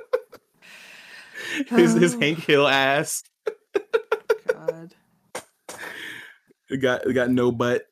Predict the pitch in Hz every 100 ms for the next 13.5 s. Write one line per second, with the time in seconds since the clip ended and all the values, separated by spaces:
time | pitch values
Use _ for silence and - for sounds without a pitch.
0 | - 127 135 131 131 - - - - -
1 | 127 123 - 123 117 127 135 135 131 123
2 | 127 123 120 131 120 120 117 113 110 -
3 | 117 110 117 120 117 107 101 98 101 110
4 | - - 67 - 170 175 175 _ _ _
5 | _ - 233 233 208 - - - 160 170
6 | 190 196 202 196 98 104 101 104 107 _
7 | - _ _ _ _ _ _ _ _ _
8 | - 220 220 214 254 392 381 302 392 415
9 | 392 381 370 - 330 349 339 311 277 262
10 | 240 262 311 302 262 - - 226 233 233
11 | 214 208 185 214 208 196 190 - 180 180
12 | 180 175 185 175 185 185 185 175 165 160
13 | 156 160 160 165